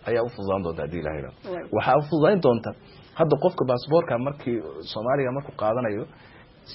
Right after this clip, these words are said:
Speaker 1: I D-gu warqad ka soo goostaa. Kadibna Muqdisho, magaaladu tagaa, ee, dad dhigta, meesha dad dhigistu tagaa, I D baa la siiyaa.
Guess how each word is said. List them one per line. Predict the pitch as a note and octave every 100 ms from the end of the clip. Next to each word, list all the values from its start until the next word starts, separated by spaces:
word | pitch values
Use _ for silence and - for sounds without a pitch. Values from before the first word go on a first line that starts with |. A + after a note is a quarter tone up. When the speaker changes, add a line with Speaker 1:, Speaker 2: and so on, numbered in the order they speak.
| -
Speaker 1:
I | D#3 A#2+
D-gu | A#2+ G2+
warqad | F#2 A2
ka | -
soo | -
goostaa. | E2+ F2 F#2 F#2 - - - - -
Kadibna | D#3+ C#3+ B2+ C3+ C#3+ C3 - - -
Muqdisho, | G2+ G#2+ B2+ B2 -
magaaladu | G#2 A2 A#2+ A#2
tagaa, | - G2 A2 C3 - -
ee, | G#2+ G#2 G2 A2
dad | A2+ G#2+
dhigta, | G#2 - - -
meesha | F#2+ F#2+ D#2+ D2 - -
dad | F#2+ G2
dhigistu | G#2 A#2 F#2
tagaa, | E2 F2+ B2 - - - - - _ - -
I | - C#3+
D |
baa | A2+ F#2
la |
siiyaa. | E2+ E2+ D#2